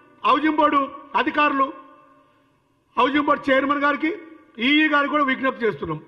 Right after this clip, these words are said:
కూకుట్పల్లి హౌసింగ్ బోర్డులో ప్రభుత్వ స్థలాలు యాక్షన్ పెడుతున్నారు రేపు ఇరవై నాలుగో తారీఖు. మా దగ్గర కూడా చాలామంది కంప్లైంట్లు వచ్చినాయి, చాలామంది నన్ను కూడా కలిశారు. వాళ్ళు ఒకటే అడుగుతున్నారు, ఒక పెద్ద ఇల్లు కట్టుకున్నప్పుడు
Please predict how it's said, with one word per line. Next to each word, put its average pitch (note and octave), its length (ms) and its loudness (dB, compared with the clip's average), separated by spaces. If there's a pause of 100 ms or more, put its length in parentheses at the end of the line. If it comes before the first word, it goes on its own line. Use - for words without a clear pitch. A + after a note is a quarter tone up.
(640)
కూకుట్పల్లి D#4+ 600 0
హౌసింగ్ D4 380 0
బోర్డులో C#4 300 2 (120)
ప్రభుత్వ C#4+ 480 0
స్థలాలు B3+ 420 0 (680)
యాక్షన్ C4 320 -2
పెడుతున్నారు B3 360 -2
రేపు A3+ 180 -2
ఇరవై A3+ 220 0
నాలుగో G3+ 260 -4
తారీఖు. D3+ 280 -6 (500)
మా G#3+ 180 2
దగ్గర C#4+ 220 0
కూడా C#4+ 180 -4
చాలామంది B3 460 -2
కంప్లైంట్లు G3+ 360 -6
వచ్చినాయి, D#3+ 260 -16 (340)
చాలామంది C4 420 0
నన్ను B3 200 -2
కూడా B3+ 140 -4
కలిశారు. G3 320 -4 (460)
వాళ్ళు B3+ 200 2
ఒకటే D4+ 240 -2
అడుగుతున్నారు, A#3+ 440 -2 (1300)
ఒక C#4 100 -2 (440)
పెద్ద B3 220 -2 (120)
ఇల్లు D4 180 0
కట్టుకున్నప్పుడు B3+ 500 -2